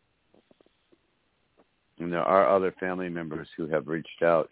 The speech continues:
sharing some fear, as Michael's aware. And again, you, everyone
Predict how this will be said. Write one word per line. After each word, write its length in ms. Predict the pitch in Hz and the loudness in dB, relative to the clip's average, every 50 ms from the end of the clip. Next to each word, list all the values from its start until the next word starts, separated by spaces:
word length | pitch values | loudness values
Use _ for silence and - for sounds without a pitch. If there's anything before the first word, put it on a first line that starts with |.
| - - - | -12 -10 -2
sharing 420 | - 82 82 82 82 80 80 76 - _ _ _ _ _ _ _ _ _ _ _ _ _ _ _ _ _ _ - - | 0 0 2 2 0 -2 -4 -8 -12 _ _ _ _ _ _ _ _ _ _ _ _ _ _ _ _ _ _ -14 -12
some 100 | 78 67 - | -12 -10 -4
fear, 320 | - 87 76 69 65 55 - | -2 0 0 0 0 -2 -2
as 200 | 60 73 71 64 - _ _ _ - | -4 -4 -4 -6 -10 _ _ _ -6
Michael's 460 | 65 71 73 69 - - 69 62 65 | -2 0 0 0 0 -2 -4 -2 0
aware. 260 | 67 64 65 64 - - - - - - - _ - | 2 2 2 2 2 -2 -10 -20 -20 -20 -8 _ 2
And 100 | 87 87 | 2 4
again, 480 | 85 76 80 107 113 104 98 90 85 80 _ _ _ _ _ _ _ _ _ _ _ _ _ _ _ _ _ _ _ _ _ _ _ _ _ _ _ _ _ _ _ _ _ _ _ _ _ _ _ _ _ _ _ _ _ _ - | 4 4 4 4 6 6 4 2 0 -6 _ _ _ _ _ _ _ _ _ _ _ _ _ _ _ _ _ _ _ _ _ _ _ _ _ _ _ _ _ _ _ _ _ _ _ _ _ _ _ _ _ _ _ _ _ _ -4
you, 200 | - 107 113 90 - _ _ _ _ _ _ _ _ _ _ _ _ _ _ _ _ _ _ _ - 139 | -2 0 -2 -2 -4 _ _ _ _ _ _ _ _ _ _ _ _ _ _ _ _ _ _ _ 0 2
everyone 480 | 127 123 127 139 131 117 117 113 104 | 2 4 4 2 2 2 0 -2 -2